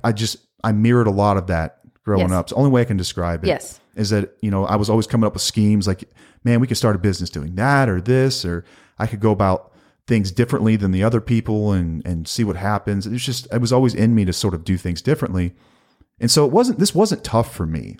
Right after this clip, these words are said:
Speaker 1: Like, it wasn't. Like, I talk about
Speaker 2: You never liked authority either.
Speaker 1: No, I didn't, did I?
Speaker 2: <laughs> So.
Speaker 1: But I think, like, people will,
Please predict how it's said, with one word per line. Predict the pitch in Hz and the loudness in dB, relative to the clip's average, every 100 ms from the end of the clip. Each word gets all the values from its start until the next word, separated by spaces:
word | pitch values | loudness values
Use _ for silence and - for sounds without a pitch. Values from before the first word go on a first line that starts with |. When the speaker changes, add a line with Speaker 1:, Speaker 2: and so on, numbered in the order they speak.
| - | -8
Speaker 1:
Like, | 101 104 | -6 -4
it | 104 | -2
wasn't. | 104 104 82 - | 2 0 0 -4
Like, | 92 | -2
I | 101 | 0
talk | - 120 113 | 0 0 0
about | 104 98 95 | 0 0 0
Speaker 2:
You | 220 | 0
never | 220 220 | -2 -2
liked | 202 202 | -4 -4
authority | 185 214 262 220 170 170 | -6 -6 -8 -8 -10 -8
either. | 92 92 | -2 0
Speaker 1:
No, | 95 | 2
I | 92 | 2
didn't, | 95 90 87 | 0 0 2
did | 98 90 | 2 0
I? | 87 | 0
Speaker 2:
<laughs> | |
So. | 185 202 - 440 - - - 285 269 247 - - | 0 0 -2 -10 -8 -10 -6 -4 -4 -6 -12 -4
Speaker 1:
But | 120 | 0
I | 120 | 2
think, | 131 123 110 | 2 0 2
like, | 113 | 0
people | - 143 110 | 0 -2 0
will, | 98 | -2